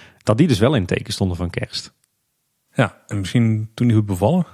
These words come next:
Speaker 1: Ja,
Speaker 2: Misschien wel iets
Speaker 1: zou kunnen.
Speaker 2: neutraler
Speaker 1: Ja,
Speaker 2: houden.
Speaker 1: ik, ik snap het wel. Kijk, het, als je het natuurlijk echt rond kerst, eh, eh, doet, eh, je, je, zeg maar je, je winterthema, dan, dan is het na kerst ook wel een beetje klaar. Zeker na Oud en Nieuw en na, na Drie Koningen. En het voordeel van de Winter Efteling is natuurlijk dat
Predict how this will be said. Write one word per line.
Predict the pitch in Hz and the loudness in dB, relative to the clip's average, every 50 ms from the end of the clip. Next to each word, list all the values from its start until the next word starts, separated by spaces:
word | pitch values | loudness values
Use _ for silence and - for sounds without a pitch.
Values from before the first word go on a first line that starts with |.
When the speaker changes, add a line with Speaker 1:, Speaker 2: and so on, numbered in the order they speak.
| - _ _ _ | -14 _ _ _
Speaker 1:
Ja, | - - | -14 -10
Speaker 2:
Misschien | - - - 110 | -6 -2 0 2
wel | 101 95 | 2 2
iets | - - | 2 2
Speaker 1:
zou | 120 110 | 2 2
kunnen. | 107 101 107 113 | 2 4 4 4
Speaker 2:
neutraler | 113 120 123 123 123 120 | 2 2 0 0 0 2
Speaker 1:
Ja, | 120 | 2
Speaker 2:
houden. | 120 123 135 131 - | 0 0 -2 -4 -4
Speaker 1:
ik, | - 113 110 | -4 -4 -4
ik | - - 117 - | -4 -6 0 4
snap | 131 127 120 | 4 6 6
het | 113 107 | 6 4
wel. | 92 92 92 98 | 4 4 4 4
Kijk, | 95 101 101 | 2 2 0
het, | 101 - - 127 - | 0 0 -2 -2 0
als | - 104 - | 0 0 0
je | 110 | 0
het | 98 101 | 0 0
natuurlijk | 101 104 104 - - - | 0 0 0 0 -2 -4
echt | - - | -4 -4
rond | 101 101 98 98 | -4 -4 -4 -4
kerst, | - - 120 113 - - - - - - - - - - | -2 0 0 0 0 -2 -6 -8 -12 -16 -20 -20 -10 -4
eh, | - 101 101 95 92 92 | -2 -2 0 0 0 0
eh, | 92 92 - - - - - - _ - 101 101 98 95 | -2 -4 -8 -14 -20 -20 -20 -18 _ -6 -4 -2 -2 0
doet, | 95 101 113 139 - - - | 2 4 2 2 2 -4 -6
eh, | - 107 98 95 98 104 104 113 104 | -2 0 0 0 0 0 -2 -2 -2
je, | 98 107 110 107 104 110 110 104 | -4 -4 -4 -4 -6 -6 -4 -4
je, | 104 101 | -2 0
zeg | 95 113 101 | 0 2 2
maar | 101 98 | 2 2
je, | 98 98 104 | 0 0 0
je | 107 98 | 2 2
winterthema, | 104 104 101 113 - - 95 95 98 101 104 | 2 2 2 0 0 0 2 2 2 2 2
dan, | 104 101 101 104 110 107 | 2 2 2 0 -2 -2
dan | 107 101 101 | -2 -2 0
is | - 113 101 | 0 0 0
het | 107 95 | 0 0
na | 104 104 107 | 0 -2 -2
kerst | - - 117 - - | -2 -4 -4 -2 -2
ook | 107 92 | 0 2
wel | 110 104 | 2 2
een | 98 | 2
beetje | 101 104 95 101 98 | 2 0 0 0 0
klaar. | - 135 127 98 92 98 - _ - - - - - - | 0 0 0 0 -2 -6 -10 _ -20 -20 -20 -20 -20 -14
Zeker | - - 117 107 101 | -2 0 2 2 2
na | 98 98 - | 0 0 0
Oud | 92 98 98 - | 0 0 0 0
en | 95 | 0
Nieuw | 92 101 101 98 98 98 | 0 2 2 2 2 0
en | 95 92 | 0 0
na, | 92 95 98 | 0 0 0
na | 101 98 95 | 2 0 0
Drie | 95 98 98 104 | 0 0 -2 -4
Koningen. | - - 101 95 90 90 87 92 95 | -2 0 0 0 0 -2 -4 -4 -4
En | 98 95 | -4 -4
het | 95 - | -6 -2
voordeel | - 117 107 98 92 | 0 0 0 0 0
van | 104 | -2
de | 98 90 | -2 0
Winter | 95 117 131 117 104 | 0 0 0 0 -2
Efteling | 101 - - 98 95 92 | -4 -4 -4 -6 -6 -6
is | - | -8
natuurlijk | - - 90 92 98 | -8 -8 -8 -6 -6
dat | 98 | -6